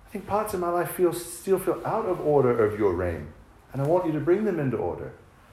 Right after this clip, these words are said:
And so I, I want to be more ready for this." And it's the continual practice. And I love how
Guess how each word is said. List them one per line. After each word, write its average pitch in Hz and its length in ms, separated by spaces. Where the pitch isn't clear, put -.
And 143 100
so 156 300
I, 135 40
I - 20
want 202 300
to - 80
be 214 340
more 165 220
ready 98 280
for 90 160
this." 78 400
And 110 80
it's 110 120
the - 100
continual 98 580
practice. 90 420
And 127 100
I 135 40
love 170 380
how 117 400